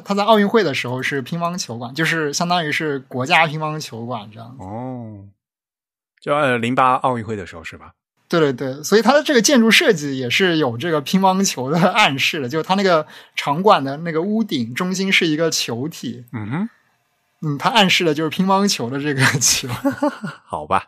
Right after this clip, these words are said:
Speaker 1: 对，这个是官方的说辞，这个不是我编出来的。
Speaker 2: <laughs> 好吧，嗯，嗯，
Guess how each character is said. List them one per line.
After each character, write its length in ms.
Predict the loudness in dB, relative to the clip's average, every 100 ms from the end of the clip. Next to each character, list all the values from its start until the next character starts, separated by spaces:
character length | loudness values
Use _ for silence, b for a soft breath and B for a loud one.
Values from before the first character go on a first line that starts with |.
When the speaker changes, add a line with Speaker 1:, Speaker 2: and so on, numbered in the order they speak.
| _
Speaker 1:
对， 240 | 2 2 2
这 180 | 6
个 40 | 8
是 120 | 8
官 240 | 8 8
方 180 | 8 6
的 100 | 4
说 240 | 0 -4 -6
辞， 200 | -6 -4
这 100 | -4
个 80 |
不 100 | -2
是 240 | 2 4 4
我 280 | 2 -4 -6
编 260 | -4 -2
出 160 | -2 -2
来 80 | -4
的。 1700 | -4 -6 -4 -2 -2 -4 -6 _ _ _ -20 -20 -20 _ -2 -2
Speaker 2:
<laughs> 0 | -2
好 200 | -4 0
吧， 220 | -2 -2 _ _
嗯， 140 | -8 -8 B B B -6 -6
嗯， 140 | -10